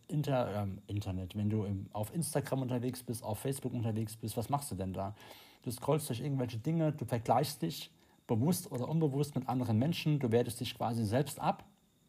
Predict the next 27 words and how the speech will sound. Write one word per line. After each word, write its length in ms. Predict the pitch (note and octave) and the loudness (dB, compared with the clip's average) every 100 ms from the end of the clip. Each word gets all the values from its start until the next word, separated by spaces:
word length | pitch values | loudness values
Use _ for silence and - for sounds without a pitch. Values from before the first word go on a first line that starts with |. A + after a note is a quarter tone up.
| _ _ - _ _ _ - | _ _ -20 _ _ _ -6
Was 240 | A#2 G#2 A#2 | -2 0 2
macht 320 | A#2 A2+ - | 2 2 -2
das 180 | C#3+ - | -2 0
mit 180 | D3 D#3 | 0 2
dir? 260 | E3 F3+ F3+ - _ _ - | 2 2 -4 -18 _ _ -10
Es 140 | F#3 | -8
verursacht 520 | - B2 A#2 B2+ B2 - - | -2 0 2 2 2 -2 -12
Stress, 540 | - - A2 A#2 - G#2+ | -8 -2 2 2 2 0
weil 140 | G#2+ | -2
es 100 | A2+ | -2
eine 120 | - | -2
Unzufriedenheit 720 | C#3+ C#3 A2+ A#2+ G#2+ G2+ G2+ | -2 -2 -4 -2 0 2 0
am 120 | G2+ F#2 | 0 -2
Ende 220 | G2+ F#2+ | -2 -4
auslöst. 520 | E2+ - F#2+ - - - - - - - - | -6 -6 -8 -10 -12 -18 -20 -20 -20 -20 -6
Und 160 | A#2+ B2 | 0 2
das 160 | B2+ | 2
muss 180 | C#3 C3+ | 2 2
alles 280 | B2+ C3 - | -2 -2 -2
nicht 140 | A2+ | -2
sein. 260 | - A2 B2 | 2 2 4
Deswegen 400 | A#2+ A#2+ A#2+ A#2 | 0 0 2 2
versuch 340 | A#2 D#3 D3+ | 0 0 0
mal, 120 | D3 | 2
die 120 | B2+ A2+ | 0 0
Dinge 300 | C#3+ C#3+ C#3 | 2 2 0
zu 380 | - B2+ B2 | 2 4 4